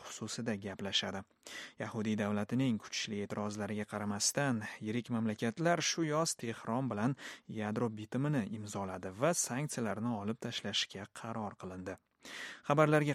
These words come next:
qaraganda, Isroil o'z mudofaa tizimlarini kuchaytirish uchun Amerikadan kelasi o'n yilda ellik milliard dollar ko'mak so'ramoqda.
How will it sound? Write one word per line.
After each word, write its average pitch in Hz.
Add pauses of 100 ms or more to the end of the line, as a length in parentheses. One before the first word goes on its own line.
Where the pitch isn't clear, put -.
qaraganda, 131
Isroil 110
o'z 110
mudofaa 101
tizimlarini 101
kuchaytirish 107
uchun 165 (440)
Amerikadan 170
kelasi 143
o'n 139
yilda 123 (240)
ellik 139 (140)
milliard 107
dollar 107 (200)
ko'mak 117
so'ramoqda. 98